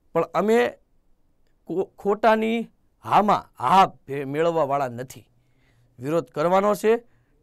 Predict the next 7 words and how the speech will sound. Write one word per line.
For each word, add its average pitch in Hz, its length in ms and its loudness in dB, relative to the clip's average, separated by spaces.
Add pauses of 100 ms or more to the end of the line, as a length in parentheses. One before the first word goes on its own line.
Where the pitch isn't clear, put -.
ડંકે 151 300 -6
કી 135 180 -14
ચોટ 190 380 -4
પે 220 280 -2 (480)
છાતી 151 300 -4
ઠોકીને, 208 540 -6 (500)
આંખ્યુંમાં 190 760 -2